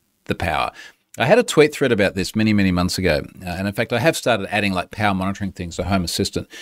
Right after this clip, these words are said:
just to try and get a sense of it. When I get, uh,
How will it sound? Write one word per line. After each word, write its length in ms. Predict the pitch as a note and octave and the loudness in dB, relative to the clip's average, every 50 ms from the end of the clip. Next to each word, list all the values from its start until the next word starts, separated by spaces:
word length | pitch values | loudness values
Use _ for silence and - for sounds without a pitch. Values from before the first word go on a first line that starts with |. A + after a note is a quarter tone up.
| - - - - - - - - _ _ _ | -16 -16 -16 -16 -18 -20 -20 -20 _ _ _
just 140 | - B2+ - | 0 0 0
to 40 | - | 2
try 160 | - C#3 A#2+ | 4 4 6
and 60 | A2+ | 6
get 100 | G2+ F#2+ | 4 2
a 20 | F2 | 0
sense 300 | - - G2+ G2 - - | 0 -2 -2 -2 -2 -4
of 60 | E2 | -8
it. 80 | - - - - - - - _ | -10 -12 -18 -20 -20 -20 -20 _
When 220 | - G2+ B2+ C#3+ D#3 | -2 0 2 4 4
I 100 | D3 C#3+ | 4 4
get, 360 | A#2+ A#2 B2 A#2 A2 - - - _ _ - - | 4 4 2 2 2 0 -8 -16 _ _ -4 0
uh, 580 | G#2 G#2 G#2 G2+ G2+ G2 G2 F#2+ F#2+ F#2 F2+ | 2 4 4 4 4 2 2 2 0 0 -2